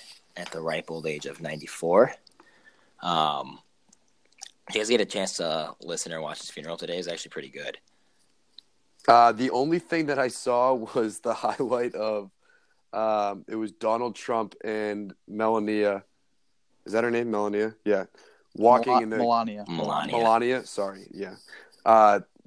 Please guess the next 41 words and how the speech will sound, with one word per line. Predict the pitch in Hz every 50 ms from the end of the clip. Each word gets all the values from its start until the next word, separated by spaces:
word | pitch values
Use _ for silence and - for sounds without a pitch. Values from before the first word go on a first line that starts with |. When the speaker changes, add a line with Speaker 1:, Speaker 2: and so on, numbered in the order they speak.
| -
Speaker 2:
going | - 123 120 120 117 113
to | 117
the, | 113 110 110 - -
they | - 113 107 107
had | 127 123 113
to | 110
sit | - - - 131 -
next | - 113 113 110 - - -
to | - 110 107 104 101 98 98 95 - - _ _ _ _ _ _ _ _ -
the | 101 110
Obamas, | 110 104 95 107 104 104 107 104 120 135 135 - - - _ _ _ _ _ _ _ _ _ _ _ _ _ _ _ _ _ _ -
and | 113 110 107 104
it's, | 104 95 - -
which | 104 104 - 107
is, | 104 95 95
like, | 101 98 95 -
hilarious | - 95 98 98 98 101 104 107 101 - -
'cause | - 95 90
they're | 95 98 92
pretty, | - - - 104 101 104 101 98 92 - - _ _ _ _ _ _ _ _ _ _ _ _ _
they | - 98 92
kinda | 120 113 104 95
butt | 90 98 92
heads | 95 92 95 92
a | 101 101
lot. | 104 107 113 110 - -
So, | - - 107 98 98 92 - - _ _ _ _ _ _ _ _ _ _ -
and | 107 104 104 101
it | 104
was, | 104 101 101 92 - - - - _ -
it | 107
was | 107 101 92 -
Trump | - - 117 107 92
leaning | 107 107 101 101 101 98
over | 101 98 95 98
to | 98 92
shake | - - 107 98 90
Obama's | 101 95 85 98 98 98 98 95 -
hand | 107 98 98 95
and | 95 92 92 95
then | 95 92 92 92 95